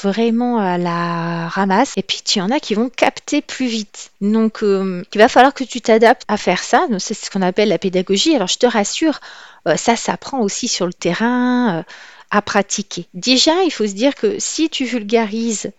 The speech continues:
un peu tes, euh, ton vocabulaire, tes connaissances, vulgariser au sens de mettre, euh, en version simplifiée, de simplifier un peu ton vocabulaire, et cetera. Déjà, tu vas vraiment avoir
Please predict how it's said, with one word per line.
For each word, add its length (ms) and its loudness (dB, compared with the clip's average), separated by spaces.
un 120 4
peu 180 -2
tes, 360 0
euh, 160 -4
ton 100 2
vocabulaire, 840 2
tes 120 -2
connaissances, 600 -2
vulgariser 580 0
au 80 4
sens 400 -4
de 280 0
mettre, 560 0
euh, 300 -4
en 140 2
version 320 0
simplifiée, 760 -2
de 80 -6
simplifier 500 -6
un 80 0
peu 140 -6
ton 160 -8
vocabulaire, 480 -2
et 40 -4
cetera. 380 -4
Déjà, 260 0
tu 200 -6
vas 180 0
vraiment 540 2
avoir 400 -2